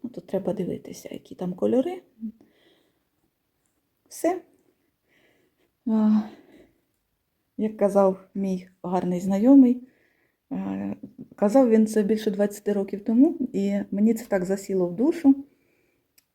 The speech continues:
Скільки того життя. Як та, я не пам'ятаю, як так у компанії, е, чи я щось сказала, чи хтось, а він ка-, а він каже: «Та скільки того життя?»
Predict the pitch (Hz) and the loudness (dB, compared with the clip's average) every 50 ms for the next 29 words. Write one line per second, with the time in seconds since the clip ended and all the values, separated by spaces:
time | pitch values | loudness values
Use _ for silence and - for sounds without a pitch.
0 | _ _ - - _ 262 285 - 294 285 262 - - 170 185 190 202 196 196 190 | _ _ -20 -6 _ -2 -2 -2 -4 -8 -10 -8 -8 -8 -4 -4 -4 -4 -4 -8
1 | 196 - _ _ - 170 170 175 180 - _ _ _ _ _ _ _ _ _ _ | -10 -10 _ _ -14 -12 -12 -12 -12 -16 _ _ _ _ _ _ _ _ _ _
2 | _ _ _ _ _ _ _ _ _ _ _ _ _ _ _ _ _ _ _ _ | _ _ _ _ _ _ _ _ _ _ _ _ _ _ _ _ _ _ _ _
3 | _ _ _ _ _ _ - - 160 156 - - - - 220 185 185 - 185 185 | _ _ _ _ _ _ -16 -14 -14 -12 -12 -16 -8 -4 -4 -4 -4 -4 -6 -6
4 | 180 - 180 220 233 247 208 - 196 196 190 190 190 196 175 180 180 175 175 - | -6 -4 -4 0 2 2 2 2 0 0 -2 -2 -2 -2 0 0 0 -2 -4 -6
5 | - 170 - - - - - - 190 190 185 185 175 170 175 180 180 175 175 - | -12 -16 -16 -14 -16 -16 -8 -4 -4 -4 -2 -2 -2 -2 -2 -4 -6 -8 -10 -12
6 | _ - _ 160 165 160 - - - - _ _ - 160 156 202 269 285 277 - | _ -16 _ -14 -14 -14 -16 -20 -20 -20 _ _ -4 -4 -2 0 -2 -2 -4 -4
7 | - - 254 247 - - - 233 226 220 226 220 220 208 196 208 - - 196 170 | -2 -2 -2 -2 -2 -6 -6 -6 -4 -2 0 0 0 0 -2 -4 -6 -10 -12 -10
8 | - - 220 214 - 196 185 190 185 180 - - - 180 180 202 208 208 - 180 | -8 -8 -8 -6 -4 -4 -4 -4 -6 -6 -8 -8 -6 -4 -4 -4 -6 -6 -8 -6
9 | 180 180 185 185 - 269 262 269 - - 403 392 403 381 359 359 - 320 285 277 | -6 -6 -8 -4 -4 -4 -4 -4 -2 2 2 4 6 6 4 4 2 0 0 0
10 | 294 302 294 277 254 - 269 254 - - _ _ _ 185 180 160 165 | 0 -2 -2 -2 -2 -2 -2 -4 -4 -10 _ _ _ -8 -8 -8 -8